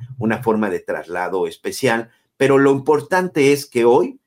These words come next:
todos los mexicanos que tengan la opción de poderla comprar y que deseen vacunarse, lo pueden hacer. Recuerde que la campaña del gobierno es única y exclusivamente para aplicar la vacuna cubana y la rusa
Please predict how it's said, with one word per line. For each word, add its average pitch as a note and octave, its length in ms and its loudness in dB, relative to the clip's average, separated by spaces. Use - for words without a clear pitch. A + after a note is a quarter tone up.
todos D#3+ 260 4
los B2+ 120 0
mexicanos G#2+ 600 -8
que G#2+ 100 -8
tengan B2 420 -2
la G#2+ 80 0
opción G2 540 -4
de F#2 80 -4
poderla A#2+ 440 -2
comprar D#2+ 520 -10
y A2 160 -12
que G#2+ 140 0
deseen A2 440 0
vacunarse, G#2+ 720 -4
lo G#2 200 -4
pueden G2+ 300 -2
hacer. D#2 320 -12
Recuerde B2 800 -2
que A#2+ 100 -2
la B2 280 -2
campaña G#2 640 -4
del F2+ 200 -6
gobierno B2 720 -2
es B2+ 360 -4
única E3 400 2
y G#2+ 80 0
exclusivamente B2 920 -4
para A2+ 240 -2
aplicar G#2+ 440 -6
la F#2 100 -6
vacuna F2+ 460 -8
cubana A2 340 -4
y G2+ 60 -4
la F#2+ 140 -4
rusa D#3+ 460 -4